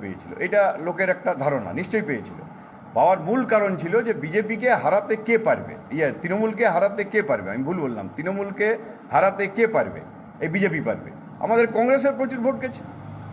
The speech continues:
আমার বলতে কোনো দ্বিধা নেই, সেগুলো সব রিটার্ন এসেছে। আপনারা লাস্ট পঞ্চায়েত ইলেকশনের যদি রেজাল্ট আপনারা দেখেন, তাতে বিজেপির ভোট কত আছে? জ্যোতির্ময় সিং যত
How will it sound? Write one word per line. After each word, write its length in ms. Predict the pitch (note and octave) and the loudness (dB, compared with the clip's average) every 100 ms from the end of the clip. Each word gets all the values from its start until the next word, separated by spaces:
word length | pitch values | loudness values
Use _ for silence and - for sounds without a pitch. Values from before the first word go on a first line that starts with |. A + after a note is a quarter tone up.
| - - - | -14 -10 -4
আমার 140 | F#3 | 0
বলতে 240 | G3 A3+ | 2 2
কোনো 200 | A3+ B3 | 2 0
দ্বিধা 220 | A3 G#3 G3 | 2 4 4
নেই, 140 | G3 - - - | 2 -8 -12 -10
সেগুলো 240 | - C#3 E3 | -4 -2 2
সব 160 | F#3+ G3 | 0 0
রিটার্ন 260 | G#3+ A#3 | 0 0
এসেছে। 320 | A3 A3 - - - - - - | 0 -2 -8 -14 -16 -16 -8 -4
আপনারা 320 | D3+ G3+ G#3+ | 2 4 6
লাস্ট 280 | F#3+ G3+ - - - - | 6 2 -2 -14 -14 -4
পঞ্চায়েত 440 | E3+ F#3+ A3 A3 | -2 4 4 4
ইলেকশনের 580 | F#3 G#3 G#3+ A3 A#3 A3 | 2 -2 2 0 2 0
যদি 220 | G3 G3 | -2 -2
রেজাল্ট 380 | G3 F#3+ G#3 G3 | 0 2 2 4
আপনারা 320 | F#3+ F3+ F3 | 2 2 0
দেখেন, 420 | E3 D#3+ D3 A2+ C3+ - - - - - | 2 0 0 -2 -4 -12 -18 -20 -20 -4
তাতে 200 | D#3 F#3 | 0 0
বিজেপির 360 | F3+ G3+ A3 G3 | 0 0 0 2
ভোট 140 | G#3 G#3+ | 0 0
কত 140 | G#3 | 2
আছে? 300 | F3 A2 - - - - - - - - - - - - - | 4 2 -4 -16 -18 -20 -20 -20 -20 -20 -20 -20 -20 -20 -14
জ্যোতির্ময় 480 | - A#2+ F3 G3 G#3+ | -8 -6 -2 2 2
সিং 420 | G#3 F#3 G3+ G#3+ | 0 -2 -2 -2
যত 200 | G#3 A3 | -2 -2